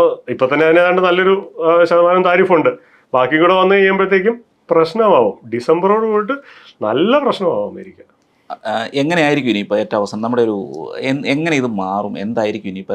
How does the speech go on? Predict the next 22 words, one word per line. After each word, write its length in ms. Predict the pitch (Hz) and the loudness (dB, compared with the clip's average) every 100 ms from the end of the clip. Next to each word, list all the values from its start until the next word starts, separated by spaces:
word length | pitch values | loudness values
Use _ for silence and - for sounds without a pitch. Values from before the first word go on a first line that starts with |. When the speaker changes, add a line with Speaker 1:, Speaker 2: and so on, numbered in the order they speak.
| 98 | -6
Speaker 2:
അവസാനം 240 | 92 101 95 | -6 -10 -12
സംഭവിക്കാൻ 320 | 80 92 92 - | -12 -14 -16 -20
പോവാ? 120 | - _ _ _ _ _ - 139 | -20 _ _ _ _ _ -12 -12
Speaker 1:
ആർക്കും 260 | 175 - 151 | -10 -6 -6
ആർക്കും 220 | 127 113 110 | -8 -14 -14
പ്രെഡിക്റ്റ് 280 | 110 143 | -14 -14
ചെയ്യാൻ 160 | 123 98 | -12 -12
പറ്റുന്ന 240 | 95 101 98 | -12 -14 -16
സിറ്റുവേഷൻ 360 | 95 113 107 - - | -16 -18 -18 -20 -20
അല്ല. 100 | 78 _ - | _ _ -8
ഒന്നാമത്തെ 280 | 131 147 135 120 | -4 -2 0 0
കാര്യം 220 | 120 156 - _ - | 0 -2 -10 _ -6
ട്രംപിൻ-, 400 | 113 120 147 - 131 | -6 -6 -10 -12 -4
ട്രംപിന്റെ 360 | 123 127 131 131 - 147 | 0 0 0 -4 -4 -4
ഈഗോ, 260 | 165 160 120 - _ _ - | 0 2 0 -2 _ _ -18
Speaker 2:
ഉം. 100 | 90 80 _ _ _ _ _ _ _ - | -18 -20 _ _ _ _ _ _ _ -4
Speaker 1:
അത് 120 | 131 156 - - _ _ _ _ _ _ 113 | 2 2 0 -8 _ _ _ _ _ _ 0
അലമ്പായിട്ടിരിക്കുകയാണ്. 880 | 123 120 107 101 101 87 87 - - _ _ _ _ _ _ - | 2 2 2 0 -4 -12 -14 -20 -20 _ _ _ _ _ _ -2
അങ്ങനെ 240 | 127 135 113 | 0 4 4
ആകെപ്പാടെ 340 | 113 104 107 104 | 2 -2 -4 -4
നാറി. 220 | 90 92 92 _ _ _ _ _ _ _ _ _ _ _ - | -8 -12 -16 _ _ _ _ _ _ _ _ _ _ _ 0
മോദിജിക്ക് 560 | 151 220 233 160 131 | 4 4 4 2 0